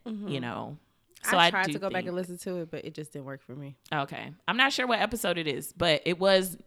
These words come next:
Speaker 2: it was New Year's Eve last year.
Speaker 1: Mm-hmm.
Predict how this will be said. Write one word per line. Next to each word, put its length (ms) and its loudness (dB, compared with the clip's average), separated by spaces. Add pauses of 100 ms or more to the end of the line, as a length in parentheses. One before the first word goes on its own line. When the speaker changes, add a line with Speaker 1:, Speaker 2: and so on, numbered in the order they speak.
(100)
Speaker 2:
it 60 -4
was 180 -4
New 100 -4
Year's 320 -2
Eve 540 -10 (560)
last 320 2
year. 260 -8
Speaker 1:
Mm-hmm. 260 -12